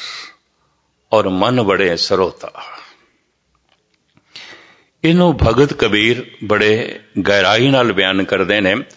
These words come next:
"ਉਲਟੀ ਗੰਗਾ ਜਮਨ ਮਿਲਾਓ", ਬੜੇ ਧਿਆਨ ਨਾਲ ਸੁਣਨਾ। ਗੰਗਾ ਜਿੱਥੋਂ ਜਨਮੀ ਹੈ, ਗੰਗੋਤਰੀ ਤੋਂ, ਕਹਿੰਦੇ ਨੇ ਗੰਗਾ ਨੂੰ ਪਲਟਾ ਕੇ ਹੁਣ ਮੈਂ ਗੰਗੋਤਰੀ ਤੇ ਲੈ ਜਾਣਾ, ਜਿੱਥੋਂ ਜਨਮੀ ਹੈ ਨਾ,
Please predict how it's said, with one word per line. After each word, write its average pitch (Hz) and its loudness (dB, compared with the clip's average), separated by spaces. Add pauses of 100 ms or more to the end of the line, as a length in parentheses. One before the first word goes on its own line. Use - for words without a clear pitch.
(200)
"ਉਲਟੀ 160 2
ਗੰਗਾ 107 2
ਜਮਨ 101 0
ਮਿਲਾਓ", 90 0 (920)
ਬੜੇ 95 0
ਧਿਆਨ 92 -2
ਨਾਲ 101 -2
ਸੁਣਨਾ। 101 -4 (1300)
ਗੰਗਾ 160 2
ਜਿੱਥੋਂ 131 -2
ਜਨਮੀ 104 0
ਹੈ, 78 -2 (1400)
ਗੰਗੋਤਰੀ 104 0
ਤੋਂ, - -18 (1400)
ਕਹਿੰਦੇ 139 0
ਨੇ 139 2
ਗੰਗਾ 117 0
ਨੂੰ 131 0
ਪਲਟਾ 110 0
ਕੇ 113 -2
ਹੁਣ 113 2
ਮੈਂ 110 0
ਗੰਗੋਤਰੀ 101 0
ਤੇ 101 0
ਲੈ 87 2
ਜਾਣਾ, 92 0
ਜਿੱਥੋਂ 104 0
ਜਨਮੀ 107 0
ਹੈ 92 0
ਨਾ, 92 -2